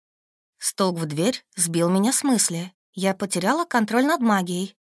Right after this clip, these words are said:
и зелье тут же приобрело неописуемый серо-буро-малиновый оттенок, завоняв тухлым яйцом. Я выругалась. Додумался же кто-то устроить лабораторию в помещении без окон.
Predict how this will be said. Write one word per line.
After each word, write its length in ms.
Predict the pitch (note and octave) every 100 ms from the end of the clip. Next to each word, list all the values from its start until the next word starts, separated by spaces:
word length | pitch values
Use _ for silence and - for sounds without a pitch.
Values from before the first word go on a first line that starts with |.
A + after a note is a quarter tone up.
| _
и 120 | G#3
зелье 420 | F#3+ G#3 G3 F#3+ F#3
тут 260 | D#4 E4
же 160 | G3 F#3+
приобрело 520 | G3+ F#3+ F#3+ A3+ E4+
неописуемый 840 | D4+ G3+ F#3+ G3 - F#4 E4 A3+
серо-буро-малиновый 1120 | G#3+ - D4+ B3+ F#3 B3 G#3+ F#3+ A3+ C#4 A#3 A3+
оттенок, 520 | G#3+ F3 F3 E3+ - _ _ _ -
завоняв 680 | F3 F3 D#3+ E3+ E3 D4 -
тухлым 380 | G3+ B3 B3 A3
яйцом. 600 | G3+ F#3 - D#3 E3 _ _ _ _ _ _ _
Я 300 | C4+ B3+ A3
выругалась. 720 | F#3 F#3+ F#3 F3 F3+ F3 - - _ _ _
Додумался 760 | F#3+ G3 F#3+ G#3+ A3+ G#3+ - F#3
же 120 | F#3
кто-то 420 | - C4 E4 A#3+
устроить 500 | G#3 - A#3+ A#3+ A3
лабораторию 840 | G#3 F#3+ F#3 F3+ C4 D#4+ G#3 E3+ F#3
в 140 | - -
помещении 720 | F#3+ F#3 F3+ - F4 F4 B3+
без 240 | G#3 F#3+
окон. 420 | F3 E3 E3+ F3